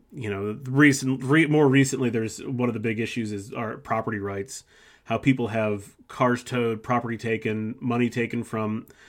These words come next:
the scenes of crimes, and, um, the, the, the process for getting this, their stuff back is so arduous that it, it's almost like de facto, um, it's almost like de facto that, like, the police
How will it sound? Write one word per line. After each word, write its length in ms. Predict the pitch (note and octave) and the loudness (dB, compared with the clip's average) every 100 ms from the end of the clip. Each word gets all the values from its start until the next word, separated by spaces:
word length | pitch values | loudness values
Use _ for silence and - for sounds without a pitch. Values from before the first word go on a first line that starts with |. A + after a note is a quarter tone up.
| - _ | -20 _
the 100 | A2 | -4
scenes 300 | - B2+ A2+ | 0 2 0
of 100 | G#2+ | -4
crimes, 600 | A#2+ A2+ A2 G#2+ G#2 - - | -2 0 0 -2 -4 -8 -8
and, 680 | D#3+ A2+ G#2+ G#2 G#2 G#2 G2+ - | -2 0 2 0 -2 -6 -10 -6
um, 520 | A2+ G#2+ G#2 G#2+ A#2 | -2 0 -2 -6 -10
the, 160 | - B2 B2 - | -6 -6 -6 -12
the, 440 | B2+ B2 A2+ A#2+ - _ _ _ _ | -2 0 0 -2 -8 _ _ _ _
the 200 | B2 B2 | 0 2
process 500 | A2+ - D3+ D3 D3+ | 2 0 0 2 0
for 180 | C#3+ C3+ | 0 -2
getting 380 | A#2+ B2+ C3 B2+ | 2 4 4 4
this, 260 | A2+ G#2 - - | 0 -4 -12 -8
their 160 | A2+ G#2+ | -4 -4
stuff 500 | - - B2 A#2 - | -6 -4 -2 -2 -4
back 400 | G2+ - - - - | -6 -6 -12 -14 -6
is 240 | A#2+ G#2+ | -4 -4
so 320 | - B2+ A#2 A#2 | -4 -2 0 -2
arduous 760 | A#2+ A#2 A2 G2 F#2 - - _ _ - _ - | -4 -4 -4 -8 -8 -12 -14 _ _ -20 _ -8
that 240 | A#2 A2+ | -2 0
it, 180 | A2+ A#2 - | 0 -2 -6
it's 140 | C3+ | -6
almost 460 | - C3+ C#3 B2+ - | 0 4 4 2 0
like 180 | A2+ | -2
de 80 | - | -4
facto, 880 | G#2+ A2+ A2 - A#2 G#2+ G#2 G2+ G2+ | -4 -2 -2 -2 -2 0 0 -2 -4
um, 500 | - G#2+ G2+ G2 A2 - _ - | -4 -4 -4 -6 -10 -14 _ -12
it's 120 | D3 | -4
almost 220 | E3 F3 | -2 2
like 140 | D3 | 0
de 80 | C#3 | 0
facto 280 | - B2+ B2 | 2 0 0
that, 280 | A#2 A2 B2+ | -4 -6 -6
like, 120 | A2 | -4
the 80 | G#2+ | -4
police 640 | - A#2+ A2+ A#2+ A#2 - | -4 -4 0 0 -2 -10